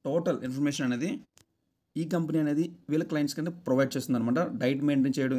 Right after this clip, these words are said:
ఏంటి, టోటల్ డీటెయిల్స్ అనేది ఉంటుంది. So టోటల్‌గా ఇది ఒక హెల్త్ టిప్స్ మెయింటెనెన్స్ కంపెనీ అనమాట. మీకు ఇది కావాలంటే ఒకసారి వీడియో పాస్ అయితే చూడొచ్చు. కొంచెం మ్యాటర్ అయితే ఇచ్చారు ఇక్కడ. దాంతో ఇప్పుడు మీరు ఇక్కడ చూడండి, about the job role అని ఇచ్చారు. మీరు ఇక్కడ చేయాల్సింది ఏంటంటే మీకు ఒక టీమ్ ఉంటుంది,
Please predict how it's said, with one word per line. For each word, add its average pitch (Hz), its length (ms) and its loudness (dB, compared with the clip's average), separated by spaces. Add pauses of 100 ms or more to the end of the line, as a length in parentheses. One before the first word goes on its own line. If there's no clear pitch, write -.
ఏంటి, 131 200 4 (120)
టోటల్ 127 260 2
డీటెయిల్స్ 135 260 0
అనేది 135 200 0
ఉంటుంది. 120 300 0 (1300)
So 170 140 -6
టోటల్‌గా 165 260 4
ఇది 156 100 0
ఒక 160 100 -4 (640)
హెల్త్ 170 240 0
టిప్స్ 180 160 -2 (160)
మెయింటెనెన్స్ 139 380 -2
కంపెనీ 120 260 -2
అనమాట. 127 180 0 (200)
మీకు 143 160 0
ఇది 139 100 0 (140)
కావాలంటే 151 380 0
ఒకసారి 139 240 -2
వీడియో 123 200 0
పాస్ 120 180 -2
అయితే 131 220 -2
చూడొచ్చు. 117 300 -2 (800)
కొంచెం 147 220 -4 (420)
మ్యాటర్ 131 240 -4
అయితే 131 140 -4
ఇచ్చారు 113 200 -4
ఇక్కడ. 127 120 -2 (460)
దాంతో 156 160 -2
ఇప్పుడు 180 140 -2
మీరు 151 100 -2
ఇక్కడ 139 140 -8
చూడండి, 143 220 -4 (220)
about 170 240 2
the 175 140 2
job 131 180 2
role 143 140 0
అని 123 120 2
ఇచ్చారు. 135 240 0 (680)
మీరు 156 200 2
ఇక్కడ 180 160 0
చేయాల్సింది 160 280 2
ఏంటంటే 160 200 0
మీకు 175 140 -6
ఒక 170 140 -2
టీమ్ 190 180 6
ఉంటుంది, 147 220 2